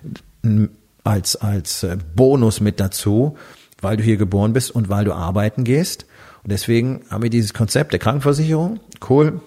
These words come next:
Aber das ist doch nichts, was dir zusteht. Auch das musst du dir verdienen.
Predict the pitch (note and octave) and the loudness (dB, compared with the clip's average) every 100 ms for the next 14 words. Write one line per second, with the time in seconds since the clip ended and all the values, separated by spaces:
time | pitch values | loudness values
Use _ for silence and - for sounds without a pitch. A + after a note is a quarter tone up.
0 | - _ _ _ _ _ _ _ _ _ | -18 _ _ _ _ _ _ _ _ _
1 | _ - - - - - _ - G#2+ A2+ | _ -20 -20 -20 -20 -20 _ -2 0 0
2 | A#2 A2 - A#2+ - - - E2+ - - | 0 -2 0 -2 -2 -4 -4 -6 -6 -2
3 | C#3 - - C#2+ - - - G2+ A#2+ A#2 | -2 -2 -4 -8 -10 -6 -4 -2 0 0
4 | - G2 F#2+ - F2+ - C3+ C3 - | -2 -2 -2 -2 -6 -2 -2 -2 -4